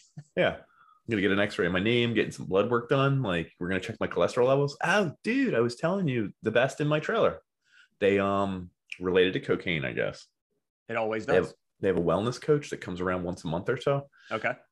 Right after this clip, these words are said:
Speaker 2: And they came in the, the trailer that we work in. It's all these dude electricians. And some of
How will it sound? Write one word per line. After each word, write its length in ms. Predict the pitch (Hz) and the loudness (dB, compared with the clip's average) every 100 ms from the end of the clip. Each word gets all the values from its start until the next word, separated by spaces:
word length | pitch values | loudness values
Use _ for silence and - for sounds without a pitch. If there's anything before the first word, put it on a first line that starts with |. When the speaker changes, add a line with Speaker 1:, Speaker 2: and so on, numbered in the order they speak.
| - | -4
Speaker 2:
And 340 | 90 90 87 | 0 0 -2
they 60 | 85 | -4
came 240 | - 110 | -4 -4
in 60 | 101 | -2
the, 340 | 95 90 90 - | 0 -2 -4 -8
the 40 | - | -8
trailer 540 | - - 95 127 127 | 0 4 4 2 0
that 80 | 123 | -2
we 80 | 104 | 0
work 200 | 113 120 | 0 0
in. 80 | 139 | -2
It's 140 | 95 | -4
all 140 | 65 92 | 0 0
these 180 | 90 - | 0 0
dude 240 | 98 98 | 0 2
electricians. 600 | 82 85 - 95 135 127 | 0 0 -2 -4 -6 -8
And 100 | 98 | -8
some 120 | |
of 40 | 247 | -2